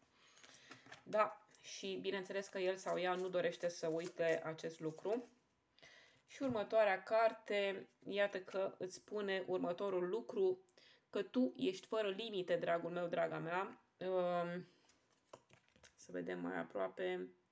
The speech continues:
Da, poți face absolut tot ceea ce-ți dorești. Da? Nu există limite din acest punct de vedere în ceea ce te privește. Uh, te poți deschide spre orice direcție, poți îmbrățișa orice cale care ți se pare potrivită cu tine,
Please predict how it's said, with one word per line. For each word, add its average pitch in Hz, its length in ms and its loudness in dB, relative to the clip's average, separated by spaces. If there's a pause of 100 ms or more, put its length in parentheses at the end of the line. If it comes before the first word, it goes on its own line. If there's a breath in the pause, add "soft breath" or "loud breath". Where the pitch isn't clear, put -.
(840 loud breath)
Da, 190 340 0 (360 loud breath)
poți 247 240 2
face 202 480 2
absolut 185 520 0
tot 185 160 -2
ceea 180 200 -2
ce-ți 165 200 -6
dorești. 156 520 -4 (140)
Da? 185 380 -4
Nu 208 160 -4
există 185 440 -4
limite 180 320 0
din 165 160 -6
acest 170 280 -6
punct 175 160 -10
de 170 80 -2
vedere 165 320 -2
în 160 80 -6
ceea 160 140 -4
ce 156 100 -10
te 165 100 -8
privește. 175 720 -4 (560 loud breath)
Uh, 175 500 4
te 190 100 -2
poți 202 200 -2
deschide 180 380 -2
spre 180 180 -4
orice 175 280 2
direcție, 175 480 -4
poți 175 280 -2
îmbrățișa 170 520 -4
orice 170 300 -2
cale 170 720 2 (120)
care 170 240 -2
ți 170 140 -14
se 170 100 -2
pare 170 340 0
potrivită 160 640 -4 (180)
cu 165 120 -6
tine, 175 540 -2